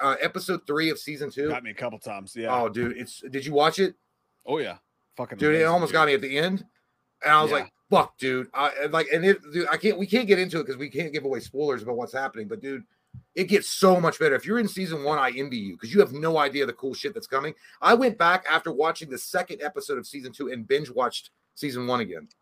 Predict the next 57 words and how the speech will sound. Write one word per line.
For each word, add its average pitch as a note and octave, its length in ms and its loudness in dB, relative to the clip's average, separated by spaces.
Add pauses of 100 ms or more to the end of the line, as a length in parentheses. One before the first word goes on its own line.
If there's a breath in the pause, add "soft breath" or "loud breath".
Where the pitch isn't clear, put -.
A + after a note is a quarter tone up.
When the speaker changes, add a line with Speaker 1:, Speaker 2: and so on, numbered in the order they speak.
Speaker 2:
I, D3 220 4
I D#3 80 0
got F#3+ 180 4
the D3 80 -8
urge C3+ 340 -8
to A2+ 140 -10
as F#2+ 120 -14
well. G#2 320 -10 (140)
You B2 100 -10
know, A#2 140 -8
I B2 80 -6
got C3+ 100 -2
the C3+ 80 -6
urge B2 140 -4
Speaker 1:
You D#3+ 40 -6
Speaker 2:
to - 20 -8
Speaker 1:
gotta F#3+ 200 10
Speaker 2:
as - 40 -6
Speaker 1:
do E3+ 80 4
Speaker 2:
well. E3+ 80 8
Speaker 1:
it. A#2+ 100 -4
It's C#3 120 2
so D#3+ 120 2
good. C3 260 0
It's E2 80 -12
Speaker 2:
That C#3+ 140 4
Speaker 1:
worth A#2+ 140 -2
Speaker 2:
show D#3 160 2
Speaker 1:
it. C#3+ 40 2
Speaker 2:
just, C3 200 -8
like, B2+ 160 -4
milks B2 460 -6
fucking A#2 280 -8
emotion G#2+ 380 -8
out F#2+ 140 -8
of F#2 60 -8
you. F#2 100 -10
It's F#2 140 -14
fucking A2+ 340 -4
wild, G2+ 600 -4
dude. G2+ 220 -10 (220 loud breath)
If B2+ 100 -4
you G3+ 100 -2
guys, A#3+ 280 10
if E3+ 180 -4
anybody A#3+ 380 6
here F#3+ 200 4
has D3+ 140 4
ever E3+ 260 2
enjoyed D3+ 360 0
Friday C#3+ 320 2
Night C#3 240 -2
Lights, B2+ 500 -6 (640)
this F3+ 180 6
Speaker 1:
Yeah. A#2+ 120 2
Speaker 2:
is C#3 100 0
that E3 320 6